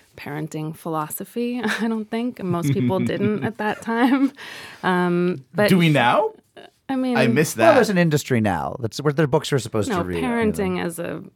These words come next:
Speaker 1: as an action is much different, I think, than it was in, in the early eighties, for sure, for me, <laughs> at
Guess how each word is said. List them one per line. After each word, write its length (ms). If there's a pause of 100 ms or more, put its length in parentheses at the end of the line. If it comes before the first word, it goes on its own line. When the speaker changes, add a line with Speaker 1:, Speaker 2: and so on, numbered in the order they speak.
(160)
Speaker 1:
as 140
an 120
action 500
is 180
much 380
different, 400 (160)
I 60
think, 360
than 140
it 80
was 240
in, 240 (260)
in 220
the 80
early 280
eighties, 480 (100)
for 100
sure, 260
for 160
me, 340
<laughs> 80
at 600